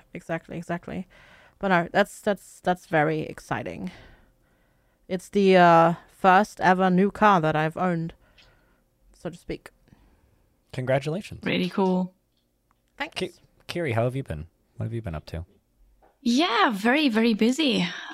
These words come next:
Speaker 3: Um, but, but also, like, super good busy, actually. So there, there are a lot of things that I'm not allowed to talk about. But I can talk about a couple of things,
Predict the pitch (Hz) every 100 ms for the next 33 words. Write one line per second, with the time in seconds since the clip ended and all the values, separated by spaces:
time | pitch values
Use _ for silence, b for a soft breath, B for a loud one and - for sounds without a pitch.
0 | - 202 190 190 185 180 175 - _ _
1 | _ 208 - 233 220 220 233 185 - -
2 | 208 196 - 285 240 233 233 180 156 151
3 | 143 - 165 147 185 202 185 180 175 -
4 | 180 175 - 175 - 190 175 170 - _
5 | _ _ _ - 170 185 196 208 214 -
6 | 262 262 233 190 B B B - - -
7 | - 320 359 - 262 208 214 - 180 -
8 | 180 254